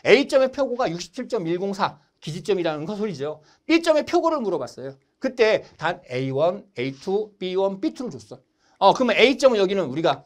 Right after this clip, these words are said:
기지점이고 B점은 미지점이네. 어, 미지-, 기지점에서 미지점으로 측량이 나가는 것이니까. 그러면 어떻게 돼? A점에 대한 것은 알고 있는 점, B점에 대한 건 모르는 점이다. 이렇게 알고 생각해야 돼.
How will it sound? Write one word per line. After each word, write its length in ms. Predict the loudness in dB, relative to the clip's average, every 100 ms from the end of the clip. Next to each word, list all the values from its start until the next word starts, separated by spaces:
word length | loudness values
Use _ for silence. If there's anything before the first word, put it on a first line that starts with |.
| _
기지점이고 720 | -6 -6 -2 -2 -2 -6 -12 -20 _ -20 _ _ _ _ _ _ -20 _
B점은 560 | -2 4 4 2 -4 -2
미지점이네. 680 | -2 0 0 0 -4 -8 -8
어, 180 | -8 -6
미지-, 260 | -6 -6 -6
기지점에서 440 | -6 -4 -4 -4
미지점으로 420 | -4 -4 -4 -6
측량이 260 | -4 -4 -2
나가는 280 | 0 -2 -2
것이니까. 460 | -4 -6 -8 -6
그러면 200 | -2 0
어떻게 160 | 2 2
돼? 180 | 2 2
A점에 520 | 2 2 0 0 2
대한 260 | 2 2 2
것은 400 | -4 -2 -6 -6
알고 280 | -6 -4 -4
있는 140 | -4
점, 200 | -8 -10 _
B점에 320 | -4 -2 -4
대한 200 | -6 -6
건 160 | -6 -4
모르는 240 | -2 0
점이다. 320 | 0 -2 -4
이렇게 240 | -4 -4 -6
알고 420 | 0 2 2 -2
생각해야 400 | -4 -6 -6 -8
돼. 220 | -8 -12